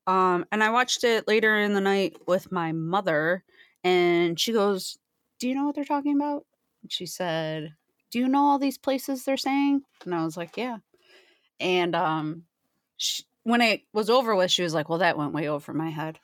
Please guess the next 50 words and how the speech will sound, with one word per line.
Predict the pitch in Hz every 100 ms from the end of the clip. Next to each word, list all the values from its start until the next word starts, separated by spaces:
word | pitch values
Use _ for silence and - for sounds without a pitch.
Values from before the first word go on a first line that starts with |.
| -
And | 175
I | 180
was | 175 175 165 165
like, | 147 151 - 165
<laughs> | 185 - _ _ - _ _ _ _ _ _ _ -
I |
go, | 208 233 226 -
"Well, | 262 415 427 427 427 403
yeah." | 359 403 403 403 381 - _ -
I | 226
go, | 240 233 226 220 - -
"But | 269
if | 302 285
you | 339
were | 320 311
watching | 311 359 466 370
a | 254
regular | 240 247 254 226 190
show | - 233 285 220
and | 196 185 -
they're | 196
throwing | 185 - 240 247 247
out | 240
these | 214 180 -
cities, | 269 214 175
you | 185
don't | 196 302 -
have | 165 254 320 -
to | 202
know | 208 294
them. | 208 170
You | 180
don't | 170 214 262 -
have | 220 247
to | -
know | 196 220
these | 214 180
people. | - 254 277 175 165
You | 175 175
just | - -
kind | 247
of | 226 -
put | - 240
it | 240
in | 233 214
your, | 190 175 156 -
in | - 185
your | 175
pocket | - 233 - 170 147
and | 165 165 165 160